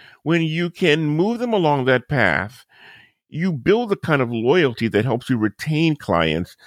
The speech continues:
and insulates you from having to compete on factors like price and, and having to come, go to the marketplace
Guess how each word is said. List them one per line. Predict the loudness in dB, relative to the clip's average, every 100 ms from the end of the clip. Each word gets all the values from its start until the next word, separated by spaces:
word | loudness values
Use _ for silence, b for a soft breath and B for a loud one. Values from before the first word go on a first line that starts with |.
| B -14 B
and | -2 0 0
insulates | 0 0 -2 0 0 0
you |
from | -6 -2
having | 0 -2 -4
to | -8
compete | -8 -10 -6 -4
on | -4
factors | 0 -2 -2 -4 -6
like | -2 -2 -4
price | -6 -2 -2 -4 -10
and, | -6 -6 -8 B B
and | -2
having | 0 0 0
to | 0 -2
come, | 0 0 -2 B B
go | -2 0
to | 2
the | 0
marketplace | 2 2 2 0 -2 0 0 -2